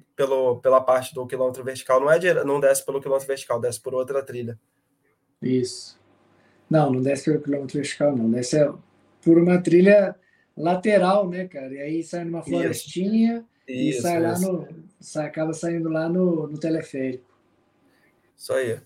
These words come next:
Speaker 1: perfeito. Cara, e falando dos resultados do, da seleção,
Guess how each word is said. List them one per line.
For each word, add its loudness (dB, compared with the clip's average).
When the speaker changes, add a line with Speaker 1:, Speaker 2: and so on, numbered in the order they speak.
Speaker 1:
perfeito. -4
Cara, 6
e -4
falando 4
dos 2
resultados 2
do, -2
da 2
seleção, 4